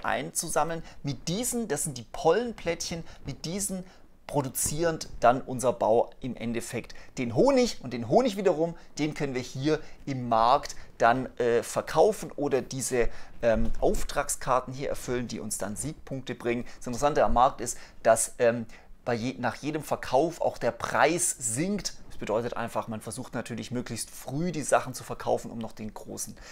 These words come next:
den besten Preis zu erhalten. Wir lösen hier nämlich Aktionen aus, indem wir unseren Bienenstock hier weiter ausbauen. Man sieht hier so einen Anfangs-, ähm, Aufbau, der ist bei jedem Spieler gleich und richtet sich nach so einer Aufbaukarte.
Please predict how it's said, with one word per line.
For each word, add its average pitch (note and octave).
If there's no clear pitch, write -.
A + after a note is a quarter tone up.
den -
besten -
Preis G#2+
zu -
erhalten. -
Wir D3
lösen A3
hier A#3+
nämlich F#3+
Aktionen F3+
aus, E3+
indem E3
wir G3
unseren E3
Bienenstock D#3
hier A2+
weiter -
ausbauen. G#2
Man C3
sieht A#3
hier A#3+
so C3
einen B2
Anfangs-, B3
ähm, G3
Aufbau, A3+
der C#3
ist E3
bei D3
jedem E3+
Spieler C#3
gleich A#2
und E3
richtet F3
sich -
nach C3+
so -
einer B2+
Aufbaukarte. A#3